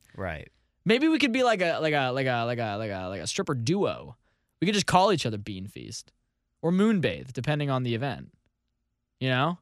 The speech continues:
Speaker 1: Yeah.
Speaker 2: I think this is something we need to workshop.
Speaker 1: Yes, it is.
Speaker 2: We need to sit down, 'cause I know, I know when you need to leave here, and I know that we have plenty of time. So we'll sit down, we'll come up with a business plan, and we're gonna let you guys know, too, how our stripping careers are good. Stripping. So would both of us be the comic strippers, or would one of us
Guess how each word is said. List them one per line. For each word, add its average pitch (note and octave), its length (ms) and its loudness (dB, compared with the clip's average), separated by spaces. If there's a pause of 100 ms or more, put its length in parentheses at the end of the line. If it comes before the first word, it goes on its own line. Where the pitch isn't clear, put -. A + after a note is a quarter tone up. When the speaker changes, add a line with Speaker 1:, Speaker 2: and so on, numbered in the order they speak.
(120)
Speaker 1:
Yeah. G2 380 -2 (380)
Speaker 2:
I F#3 140 4
think C4 180 4
this B3 140 2
is G#3 80 2
something F#3+ 220 2
we E3 80 2
need C3+ 80 0
to A2+ 60 0
workshop. A2 460 -4 (120)
Speaker 1:
Yes, G2+ 260 -6
it E2+ 80 -10
is. D2+ 180 -8
Speaker 2:
We D3+ 120 0
need F3+ 100 0
to D#3+ 80 0
sit D#3 180 -2
down, C#3 360 0
'cause C3+ 120 -6
I D3 100 -2
know, D3 200 -2
I C3 160 -4
know C#3 180 -2
when A#2 200 -4
you G#2+ 80 -8
need G2 160 -8
to F#2 80 -10
leave F#2+ 240 -8
here, G#2 100 -8
and G#2+ 80 -8
I G#2 60 -8
know G2+ 160 -8
that F2+ 80 -8
we F2+ 80 -10
have F2 100 -12
plenty F#2 240 -14
of E2 80 -12
time. C#2+ 260 -14
So - 140 -12
we'll G2+ 140 -8
sit A2+ 240 -6
down, A#2 180 -4
we'll A2 80 -6
come B2 140 -6
up B2+ 40 -6
with A#2 80 -6
a G#2+ 40 -4
business A#2+ 360 -2
plan, F#2+ 320 -8
and A#2 80 -4
we're D#3+ 100 0
gonna A3+ 120 4
let G#3+ 160 4
you F#3+ 80 -2
guys D#3+ 240 2
know, C#3+ 160 0
too, A#2+ 460 -2 (260)
how D3+ 160 4
our B2+ 140 2
stripping B2 460 -2
careers A#2 300 -6
are G#2+ 40 -12
good. - 160 -10
Stripping. E3+ 320 -2 (220)
So A#3+ 240 4
would G3 140 2
both A#3 240 4
of D#4+ 80 4
us D#4+ 160 6
be D4+ 140 0
the D4 80 0
comic C4 400 2
strippers, C4 420 0
or A3 60 4
would F3 140 2
one F#3+ 140 4
of F#3 100 2
us E3 280 0